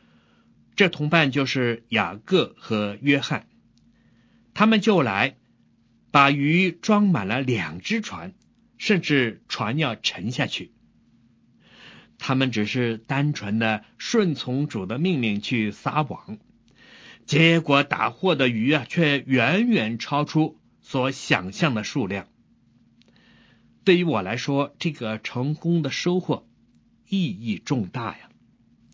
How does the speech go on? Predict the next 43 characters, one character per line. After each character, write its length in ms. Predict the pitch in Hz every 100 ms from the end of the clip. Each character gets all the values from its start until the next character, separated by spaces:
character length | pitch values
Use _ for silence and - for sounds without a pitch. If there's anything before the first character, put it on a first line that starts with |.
| _ _ - - -
我 160 | - 165
们 180 | 190 196
必 260 | - 220
须 260 | 147 - 190
这 140 | 175
样 180 | 190 156
对 200 | 135 185
比， 240 | - - - _ _ _ _ - - _ -
当 180 | 254
我 120 | 208 113
们 300 | 127 165 - -
策 260 | - 226
划 180 | 156 160
了 120 | 131
神 240 | - 113 143
的 60 |
事 200 | 160 151
工， 300 | 113 156 165 - _ _ _ _ _ -
投 200 | 151 185
放 200 | 226 165
了 160 | 123 -
一 300 | 131 190 208
切 240 | - 185
的 140 | 117
精 400 | 117 - 208 214
神 300 | 196 139 131
和 220 | 139 120 127
努 300 | 110 78 92
力， 220 | 151 - _ _ _ _ - - _
靠 240 | - 196
着 280 | 175 120 107 107
人 280 | 120 185
的 120 | 220 190
能 240 | 98 107
力 160 | 139 - _ _ - -
去 240 | 185 160
取 300 | - - 185
得 180 | - 120
了 240 | 127 - _ _ -
某 240 | 117 156
种 240 | 135 90
结 240 | - 113 127
果。 240 | - -